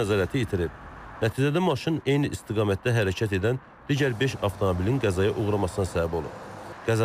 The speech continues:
nəticəsində avtomaşınlara ciddi ziyan dəyib. Bir nəfər xəsarət alıb. Hadisə yerinə Nərimanov rayon polis idarəsinin və yol patrul xidmətinin əməkdaşları cəlb olunub. Avtomobillər yoldan kənara çıxarılıb.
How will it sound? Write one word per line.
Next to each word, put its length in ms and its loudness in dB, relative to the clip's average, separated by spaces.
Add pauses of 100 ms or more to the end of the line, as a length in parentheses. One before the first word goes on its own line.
nəticəsində 540 0 (100)
avtomaşınlara 680 0 (100)
ciddi 240 -2
ziyan 240 2
dəyib. 220 -2 (240)
Bir 100 2
nəfər 320 0
xəsarət 480 0
alıb. 220 -4 (340)
Hadisə 380 0
yerinə 260 4
Nərimanov 400 4
rayon 240 4
polis 240 0
idarəsinin 560 0 (320)
və 80 2
yol 240 2
patrul 380 0
xidmətinin 580 0
əməkdaşları 640 0
cəlb 260 2
olunub. 240 -2 (480)
Avtomobillər 640 2
yoldan 320 2
kənara 400 0
çıxarılıb. 400 -2